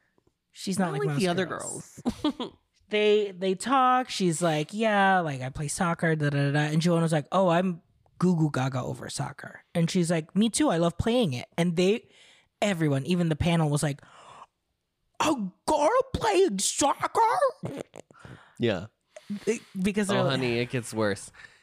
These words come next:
Speaker 1: Honey,
Speaker 2: So then
Speaker 1: it
Speaker 2: they're
Speaker 1: gets
Speaker 2: like,
Speaker 1: worse.
Speaker 2: she tells what her job is. She says she has two jobs. And he says, "Well, just tell me one of them."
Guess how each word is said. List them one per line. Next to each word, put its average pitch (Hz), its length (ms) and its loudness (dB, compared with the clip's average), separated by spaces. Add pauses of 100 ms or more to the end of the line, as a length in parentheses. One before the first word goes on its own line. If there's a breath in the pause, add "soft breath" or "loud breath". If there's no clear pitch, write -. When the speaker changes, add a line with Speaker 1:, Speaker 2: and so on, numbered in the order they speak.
(140 loud breath)
Speaker 1:
Honey, 160 260 0
Speaker 2:
So 147 40 -4
then 160 180 2
Speaker 1:
it 180 320 -4
Speaker 2:
they're 143 180 0
Speaker 1:
gets 131 80 -2
Speaker 2:
like, 127 200 0
Speaker 1:
worse. 131 320 -8
Speaker 2:
she - 220 -2
tells 131 320 -2
what 147 80 0
her 156 100 2
job 113 320 0
is. 107 80 -2
She - 140 -10
says 113 180 -4
she - 80 -4
has 107 160 -2
two 117 220 -6
jobs. 82 420 -6
And 73 80 -8
he 117 140 -4
says, 107 200 -6
"Well, 113 120 -4
just 117 200 -6
tell 139 120 0
me 135 100 0
one 98 220 -2
of 82 140 -8
them." - 260 -12